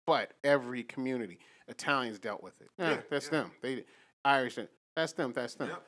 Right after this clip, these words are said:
Speaker 2: true.
Speaker 1: know,
Speaker 2: You're right.
Speaker 1: not whites, but maybe not here whites, not, you
Speaker 2: Yeah.
Speaker 1: know, Yankees, you know, maybe not here, but over in England,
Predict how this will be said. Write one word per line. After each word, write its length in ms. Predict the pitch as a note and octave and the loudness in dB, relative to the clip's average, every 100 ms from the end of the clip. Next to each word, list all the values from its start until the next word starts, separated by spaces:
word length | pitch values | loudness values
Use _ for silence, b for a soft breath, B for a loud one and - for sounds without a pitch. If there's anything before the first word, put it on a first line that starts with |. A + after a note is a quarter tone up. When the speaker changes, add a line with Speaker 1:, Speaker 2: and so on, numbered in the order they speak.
| _ | _
Speaker 2:
true. 140 | C3+ | 0
Speaker 1:
know, 400 | C3 B2+ A#2+ G#2+ - G#2+ | 2 4 2 0 -4 -16
Speaker 2:
You're 120 | A#2+ | -14
right. 280 | C#3+ - C3 | -12 -10 2
Speaker 1:
not 300 | D3 D3 C#3 B2+ | 2 2 -2 4
whites, 480 | C3 F#3 D3+ - - _ | 8 10 8 -2 -8 _
but 120 | A#2 B2+ | -2 2
maybe 240 | C#3 C3 | 2 2
not 220 | A#2+ G2+ | 0 -2
here 320 | - F3+ B3 | 0 4 8
whites, 380 | G3 E2+ F2+ - | 8 6 -2 -6
not, 160 | A2+ - | -6 -8
you 60 | B2+ - | -6 -4
Speaker 2:
Yeah. 60 | |
Speaker 1:
know, 100 | G#2 | -4
Yankees, 640 | F#2+ A#2 C#3 A#2+ G#2+ G#2 - - _ | -4 -2 -2 -2 -10 -12 -16 -20 _
you 100 | A#2+ | -8
know, 160 | A2 B B - | -8 B B -4
maybe 200 | C#3+ C#3 | 0 0
not 140 | A#2 | 0
here, 100 | A#2 - | -2 2
but 100 | C3 | 4
over 200 | B2+ G#2 | 4 0
in 80 | G2+ | 2
England, 400 | G#3 G3+ C#3+ | 4 4 0